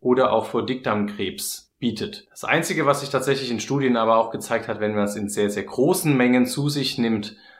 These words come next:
und, äh, da kann es dann tatsächlich dazu kommen, dass zum Beispiel wir Männer eher an Prostatakrebs erlei-, ähm, ja, erkranken. Aber wir haben auf jeden Fall viele positive Eigenschaften insgesamt der Milch,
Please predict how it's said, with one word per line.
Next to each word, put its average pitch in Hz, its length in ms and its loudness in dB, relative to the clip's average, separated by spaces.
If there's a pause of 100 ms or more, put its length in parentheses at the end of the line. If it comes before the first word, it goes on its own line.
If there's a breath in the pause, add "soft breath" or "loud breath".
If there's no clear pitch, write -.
(120 loud breath)
und, 113 540 0
äh, 110 260 2
da 104 220 2
kann 113 220 -2
es 107 140 -4
dann 107 180 0
tatsächlich 104 500 -2
dazu 101 260 -2
kommen, 101 300 0
dass 95 260 -4
zum 104 120 -6
Beispiel 95 260 -4
wir 92 140 -4
Männer 123 400 0 (260 loud breath)
eher 110 320 0
an 107 160 -4
Prostatakrebs 101 800 -4
erlei-, 101 460 -2
ähm, 104 640 -4 (100)
ja, 90 400 -4
erkranken. 127 600 -2 (1900 loud breath)
Aber 139 480 4
wir 113 80 -4
haben 127 240 4
auf - 240 -2
jeden 147 220 2
Fall 131 260 2
viele 123 380 0
positive 110 680 -2
Eigenschaften 101 640 -4
insgesamt 98 520 -6
der 113 60 2
Milch, - 520 -2